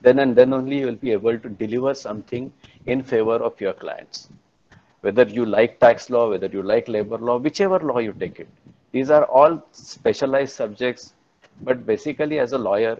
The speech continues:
you have to give your hundred percent in any branch of law. I feel that, uh, and in labor law, there is always a tendency of people getting branded as a la-,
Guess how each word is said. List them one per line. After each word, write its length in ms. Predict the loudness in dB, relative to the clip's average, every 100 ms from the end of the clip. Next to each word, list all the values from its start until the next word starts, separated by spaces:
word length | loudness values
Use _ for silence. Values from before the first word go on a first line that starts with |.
| -12 _
you 80 | -4
have 200 | -2 -2
to 60 | -8
give 220 | -10 -8
your 160 | -8
hundred 400 | -8 -6 -6 -8
percent 360 | -12 -16 -16 -18 _ _ _
in 100 | -16 -8
any 260 | -6 -6
branch 320 | -4 -6 -6 -12
of 180 | -14
law. 140 | -10 -6
I 140 | -6
feel 260 | -4 -6 2
that, 300 | 2 2 -8 _ _ _ _ _ _ _
uh, 320 | -4 0 0 0
and 320 | -2 -2 -4 -14 -20 -20 _ _
in 200 | 0 2
labor 300 | 2 4 4
law, 200 | 6 4
there 140 | 4 0
is 80 |
always 520 | 2 2 4 4 2 0
a 80 | -2
tendency 680 | 2 0 2 -2 -2 -6 -6
of 220 | -6 -6
people 320 | -8 -6 -8 -4
getting 360 | -4 -4 -8
branded 560 | -6 -8 -6 0 0 -2 _ _ _ -6
as 180 | -4 -2
a 60 |
la-, 340 | -2 -2 -2